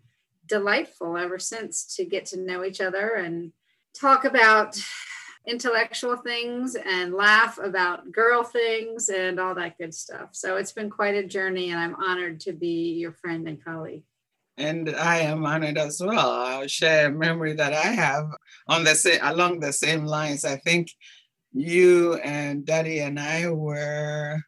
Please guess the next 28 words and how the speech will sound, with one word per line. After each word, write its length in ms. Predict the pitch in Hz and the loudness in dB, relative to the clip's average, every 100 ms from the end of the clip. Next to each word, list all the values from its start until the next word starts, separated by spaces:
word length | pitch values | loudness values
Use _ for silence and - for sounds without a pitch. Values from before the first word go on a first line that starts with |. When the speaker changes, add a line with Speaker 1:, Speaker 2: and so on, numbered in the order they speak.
| _ | _
Speaker 2:
flying 580 | - 175 180 185 185 190 | -2 4 8 8 6 0
to 240 | - 160 151 | -2 -2 -2
Mount 420 | 151 147 151 147 - | -2 -2 -2 -6 -2
California, 800 | 175 170 170 226 208 120 - 160 _ _ | 2 0 0 -2 -2 -4 -8 -16 _ _
Mount 320 | 135 139 143 | -6 -6 -2
Madonna, 460 | 160 156 180 190 143 131 131 | 0 2 4 4 4 0 -2
I 60 | 131 | -4
think 220 | - 135 131 | -6 -8 -6
you 200 | 135 131 | -6 -4
were 300 | 127 131 131 | -4 -4 -6
referring 500 | 127 - 139 139 143 | -8 -2 -2 -2 -4
to 180 | 139 | -8
there 480 | 135 135 127 135 131 - | -6 -6 -6 -6 -10 -12
a 80 | 127 | -12
moment 500 | 131 127 131 127 120 | -10 -8 -8 -8 -8
ago. 440 | 120 139 147 170 _ - - - - _ - | -10 -8 -8 -8 _ -20 -20 -20 -20 _ -2
And 360 | 151 160 160 | 2 2 2
we 100 | 156 | 0
went 440 | 165 180 226 269 - - 175 | 0 2 2 0 -2 -4 -2
to 540 | 165 151 147 143 139 | -2 -2 -4 -4 -6
Speaker 1:
Yeah. 80 | 139 - | -8 -4
Speaker 2:
Gilroy 760 | 233 269 208 156 123 110 82 71 - 147 _ _ - | 0 2 0 0 -2 -4 -6 -10 -14 -20 _ _ -16
just 300 | 139 175 175 | 2 2 4
before 420 | 156 156 160 156 151 | -2 -4 0 2 2
we 220 | 139 131 | 0 -2
checked 380 | - 160 156 151 | 2 0 0 -4
into 800 | 156 165 160 147 139 135 135 - _ _ _ _ | -4 -4 -6 -4 -2 -2 -4 -8 _ _ _ _
our, 760 | 117 135 135 131 127 120 107 - | -6 -4 -2 -2 0 -2 -4 -8